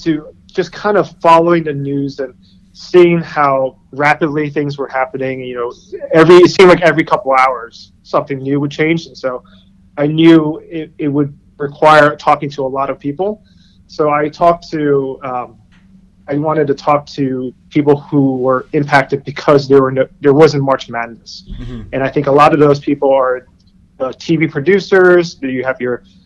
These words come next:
Speaker 1: your technicians, and these are, a lot of them are contractors. A lot of them are working part time, and I wanted to talk to people working at, um, you know, working at the stadiums and arenas, whether they're your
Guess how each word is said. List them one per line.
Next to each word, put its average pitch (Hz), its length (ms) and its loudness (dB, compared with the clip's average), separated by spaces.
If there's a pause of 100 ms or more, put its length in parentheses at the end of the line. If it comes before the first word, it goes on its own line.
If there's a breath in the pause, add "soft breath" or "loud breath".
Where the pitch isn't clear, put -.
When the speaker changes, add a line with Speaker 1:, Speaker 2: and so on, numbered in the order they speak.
(140)
Speaker 1:
your 135 140 -4
technicians, 156 880 0
and 143 100 0
these 160 200 6
are, 151 260 4
a 143 100 0
lot 156 160 6
of 190 120 4
them 143 160 -2
are 131 80 -4
contractors. 127 880 -8
A 139 60 -4
lot 143 220 4
of 143 40 -4
them 143 160 -2
are 131 80 -2
working 139 300 -4
part - 240 -8
time, 139 340 -6 (640)
and 131 160 -6
I 139 60 -2
wanted 139 300 -2
to - 60 -16
talk 143 200 0
to 143 100 -6
people 139 500 -2
working 135 400 -6
at, 123 240 -8
um, 120 300 -10 (420)
you 113 60 -14
know, 117 240 -6 (380 soft breath)
working 156 340 4
at 147 100 2
the 147 60 0
stadiums 165 480 6
and 139 100 -2
arenas, 135 560 -4
whether 135 300 -2
they're 131 160 -6
your 123 180 -12